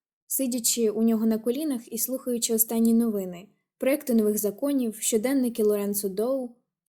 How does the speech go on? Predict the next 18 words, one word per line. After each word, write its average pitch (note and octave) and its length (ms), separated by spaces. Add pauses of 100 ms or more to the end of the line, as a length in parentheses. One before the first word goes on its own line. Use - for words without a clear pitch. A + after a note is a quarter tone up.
(260)
все, D4+ 260
що C4+ 180
читав B3 380
Аттікус. F#3+ 840 (2000)
Я B3 360
не C4 200
любила D4+ 420
читати, C4+ 580
аж - 140
поки C#4 280
не B3+ 100
злякалася A#3+ 580
думки, D4 420
що A3+ 160
все C4 180
це B3 140
може B3+ 240
скінчитися. B3 840